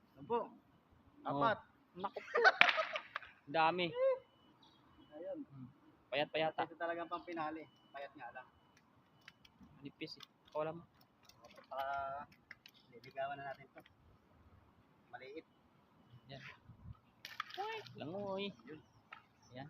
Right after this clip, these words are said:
Speaker 1: So, yun po. At, ah, Hindi tayo sinuswerte ngayon ng maraming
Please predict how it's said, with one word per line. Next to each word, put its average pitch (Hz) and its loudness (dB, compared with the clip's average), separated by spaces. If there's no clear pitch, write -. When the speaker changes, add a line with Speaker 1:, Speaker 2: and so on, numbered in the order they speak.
Speaker 1:
So, 131 -14
yun 175 -4
po. 208 0
At, - -6
ah, 170 4
Hindi 143 -6
tayo 151 2
sinuswerte 160 -8
ngayon 160 -4
ng 156 -8
maraming 160 0